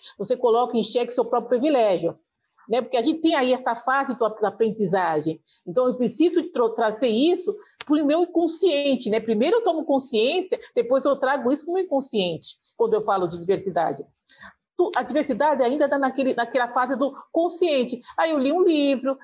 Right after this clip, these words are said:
eu sei até muito bem o que eu posso fazer pra fazer uma mudança, mas o quanto que isso se, entrou no meu inconsciente pra se tornar uma coisa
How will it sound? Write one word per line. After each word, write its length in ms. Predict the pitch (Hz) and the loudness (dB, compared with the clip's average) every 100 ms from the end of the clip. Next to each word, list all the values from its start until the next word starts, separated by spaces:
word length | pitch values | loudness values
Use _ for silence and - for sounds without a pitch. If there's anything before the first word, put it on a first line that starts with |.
| - | -2
eu 140 | 330 | 0
sei 160 | 330 285 | 2 0
até 200 | 254 262 | 2 0
muito 220 | 240 247 | 2 0
bem 160 | 208 226 | 0 0
o 40 | |
que 40 | |
eu 60 | 233 | 0
posso 260 | 226 214 - | 0 -2 0
fazer 260 | 208 214 | 0 0
pra 140 | 214 190 | 0 0
fazer 200 | 196 196 | 0 0
uma 140 | 208 | 0
mudança, 680 | 277 311 254 254 240 240 - _ - | -2 -2 0 2 0 -2 -6 _ -8
mas 160 | - 233 | -4 -2
o 60 | 262 - | -2 -2
quanto 360 | 370 440 453 | -2 0 -4
que 320 | 440 330 269 | 0 2 2
isso 200 | 294 285 | 2 0
se, 160 | 262 - | -4 -4
entrou 340 | - 262 226 302 | 0 -2 0 -2
no 100 | 285 | 0
meu 220 | 277 294 | 0 0
inconsciente 960 | 269 381 - 311 294 - 247 277 302 - - | -2 -4 -2 0 0 -2 0 0 -2 -8 -8
pra 100 | - | -4
se 100 | 240 | -2
tornar 280 | 254 254 247 | 0 0 0
uma 240 | 262 247 247 | 0 0 2
coisa 260 | 254 233 | 2 2